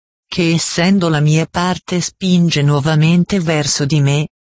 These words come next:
cioè che cerca di avvicinarsi di nuovo al suo spirito di padre,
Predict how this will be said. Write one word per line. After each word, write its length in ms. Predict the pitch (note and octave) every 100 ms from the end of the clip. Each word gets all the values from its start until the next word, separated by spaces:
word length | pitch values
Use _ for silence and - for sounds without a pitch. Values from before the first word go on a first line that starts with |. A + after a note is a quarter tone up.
| _ _ -
cioè 340 | - F3+ D#3
che 180 | - G3
cerca 500 | - G#3 F#3 - D#3+
di 160 | C#3+ C#3+
avvicinarsi 920 | C3+ D#3 - D#3 D3 E3 - - G3
di 160 | D#3+ F#3
nuovo 520 | F#3 G#3 A#3 F#3+ F3+
al 180 | E3 D#3+
suo 280 | - F3
spirito 680 | F3+ - G3 F#3+ F#3+ F3 F3+
di 180 | D#3+ E3
padre, 580 | - C3+ C3 B2 C#3 D#3